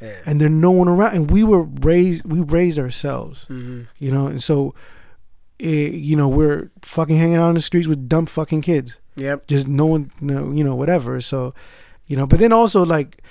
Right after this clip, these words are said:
Speaker 2: that's why it's so important, like, with these taxes that they're raising on, on, on, like, weed or whatever the fuck, the, the high thing, they should definitely take that money and invest it in, like,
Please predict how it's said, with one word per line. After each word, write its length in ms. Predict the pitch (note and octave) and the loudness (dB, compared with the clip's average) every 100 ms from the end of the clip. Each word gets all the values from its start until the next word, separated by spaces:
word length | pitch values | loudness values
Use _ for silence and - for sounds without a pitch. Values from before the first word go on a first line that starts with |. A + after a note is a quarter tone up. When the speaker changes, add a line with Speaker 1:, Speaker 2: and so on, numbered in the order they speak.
| - - - | -20 -20 -14
Speaker 2:
that's 200 | E3+ F3+ | -4 0
why 80 | B3 | 2
it's 80 | - | 4
so 120 | B3 | 2
important, 400 | G#3 G#3+ G#3+ F#3 | 2 0 0 2
like, 260 | F3 D3 - - - - - - - - - - | -2 -4 -12 -20 -20 -20 -20 -20 -20 -20 -18 -4
with 160 | B3 | 0
these 160 | C#4 C4+ | 2 0
taxes 540 | - G3+ A3 - A3+ | 2 2 2 -2 0
that 140 | G#3+ - | 0 2
they're 160 | G3 E3+ | 2 4
raising 520 | F3 G3+ F#3 G3+ F#3+ | 4 4 4 4 4
on, 260 | F3 D#3 D#3 | 4 2 0
on, 340 | D3+ D3+ - E3 | -2 -2 -4 -2
on, 300 | D#3 C#3 C3 | 2 2 0
like, 160 | B2 B2+ | 0 4
weed 320 | D#3 F3+ F3 | 4 4 2
or 60 | |
whatever 340 | D3 D3 D#3+ E3 | 2 0 0 0
the 80 | D#3+ | 0
fuck, 360 | - F3 E3+ | 0 0 0
the, 140 | D#3+ D#3 | 0 0
the 180 | D#3+ D3+ | 0 0
high 240 | D#3+ F3 | 0 0
thing, 240 | F3 G3+ - - - | 0 -4 -4 -10 -2
they 100 | C4 | 0
should 480 | - A3 F#3+ D#3 C#3 | 2 2 0 -2 2
definitely 340 | F#3+ F#3+ G3 | 2 2 -2
take 280 | - F#3 - | 0 -2 0
that 120 | E3+ | -2
money 320 | D#3 E3+ E3 D3+ | 2 2 2 0
and 80 | |
invest 420 | C3 B2 D#3+ E3 E3 | -2 -2 -2 -2 -2
it 100 | D3 | 0
in, 140 | C#3+ | 0
like, 280 | C3 B2+ - | -2 -6 -12